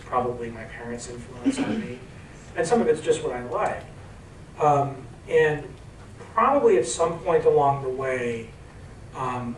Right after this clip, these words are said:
and I, I wasn't very old, I was, I was in my twenties when I had this thought, uh, which was that there's only one way to affirmatively determine the moment at which your life ends.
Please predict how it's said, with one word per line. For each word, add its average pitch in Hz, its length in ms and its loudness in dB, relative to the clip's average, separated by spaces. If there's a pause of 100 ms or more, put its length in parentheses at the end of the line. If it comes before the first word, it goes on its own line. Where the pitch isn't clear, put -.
and 156 80 8
I, 175 120 10
I - 140 4
wasn't 202 280 8
very 151 240 12
old, 120 220 6
I 123 80 0
was, 127 180 2 (160)
I 151 60 2
was 139 240 2
in 156 120 6
my 139 100 8
twenties 127 480 0
when 120 440 -8
I 120 40 -10
had 120 300 -4
this 120 220 -2
thought, 113 420 -2 (760)
uh, 117 380 -2 (120)
which 131 200 0
was 131 280 0
that 135 120 -4
there's 135 160 -2
only 180 360 6
one 151 400 4
way 131 480 0 (180)
to - 340 -4
affirmatively 135 1000 4 (360)
determine 139 680 4 (200)
the 127 80 0
moment 127 520 2
at 123 120 -8
which 120 200 -6
your 120 100 -8
life 110 300 -8
ends. - 340 -14